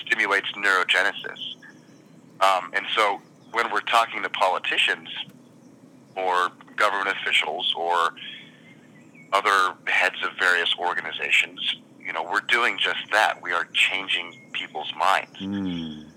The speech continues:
Speaker 1: Um, because a lot of, I mean, the, the stigma and the mainstream understanding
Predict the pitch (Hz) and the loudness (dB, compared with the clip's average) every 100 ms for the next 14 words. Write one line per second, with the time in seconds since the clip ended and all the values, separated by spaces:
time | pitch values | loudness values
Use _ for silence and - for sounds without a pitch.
0 | - - 95 95 90 85 76 - - - | -18 0 2 4 2 -2 -10 -16 -20 -20
1 | - - - - - 98 98 92 85 - | -20 -20 -20 -16 -10 -2 2 2 0 -6
2 | - - 98 104 127 113 95 - 98 98 | -4 -2 2 4 4 2 -2 -4 -4 -4
3 | 92 - - - 82 104 92 85 - - | -14 -20 -20 -20 -6 0 0 -2 -10 -20
4 | - - - - - - - - - - | -20 -20 -20 -20 -20 -20 -20 -20 -20 -20
5 | - - - - - - - 160 160 120 | -20 -20 -20 -18 -8 -8 0 0 2 2
6 | 107 104 98 - 107 104 98 104 98 90 | 4 2 -2 0 2 0 -2 -2 0 -2
7 | - - - - - - - - - - | -6 -20 -20 -20 -20 -20 -20 -20 -20 -20
8 | - - - - - - - - - - | -20 -20 -20 -20 -20 -20 -20 -20 -20 -20
9 | - 110 117 117 - - 110 110 110 92 | -6 0 2 0 -2 0 2 2 0 0
10 | 92 85 - - 85 80 80 | 0 0 0 0 -2 -2 -8